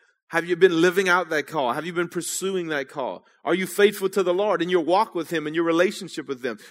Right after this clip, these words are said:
This verse is specifically talking about our service,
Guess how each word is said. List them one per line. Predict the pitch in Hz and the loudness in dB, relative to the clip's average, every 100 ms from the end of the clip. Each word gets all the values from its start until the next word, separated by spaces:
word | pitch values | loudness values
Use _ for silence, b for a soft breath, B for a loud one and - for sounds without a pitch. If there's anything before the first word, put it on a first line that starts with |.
| B | B
This | 143 214 - | 4 4 2
verse | - 135 214 208 | -2 2 4 2
is | 180 | -4
specifically | - 185 - 185 170 160 | -2 -2 0 -2 -2 -4
talking | 185 180 160 | -2 -4 -4
about | 147 151 | 0 2
our | 143 143 | 2 -2
service, | - 196 170 135 | -2 -2 0 -4